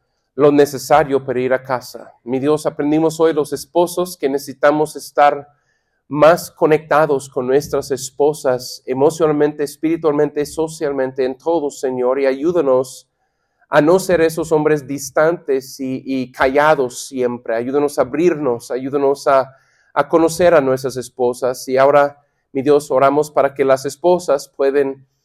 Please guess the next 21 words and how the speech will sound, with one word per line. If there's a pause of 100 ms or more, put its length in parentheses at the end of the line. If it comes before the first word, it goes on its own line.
(180)
por
tu
gracia, (360)
ser
sabias
en
su
manera
de
tratar
verbalmente
con
sus
esposos
para
que
lo
mejor
para
el
hogar